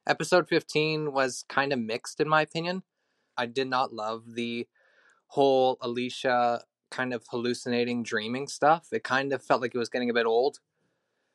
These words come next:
And I kind of wish they would have spent more time with her interacting with some of the other characters, considering this is,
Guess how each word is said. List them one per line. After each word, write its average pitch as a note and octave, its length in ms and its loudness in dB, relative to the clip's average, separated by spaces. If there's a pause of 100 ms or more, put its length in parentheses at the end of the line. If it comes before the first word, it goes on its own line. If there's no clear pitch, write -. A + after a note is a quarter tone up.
(220)
And B2 580 2 (400)
I A#2 60 0
kind D#3 280 0
of D3+ 80 -4
wish D3 180 4
they D3 80 0
would C#3 120 0
have - 40 -8
spent B2+ 200 -4
more B2 180 0
time B2+ 240 0
with A#2+ 140 -6
her A#2+ 220 2
interacting A#2 640 0
with A#2+ 80 -10
some B2+ 140 -6
of A#2+ 60 -2
the A2+ 80 0
other A2 120 -6
characters, D3 720 -2 (100)
considering B2 440 -2
this A#2 180 -6
is, A#2 360 -4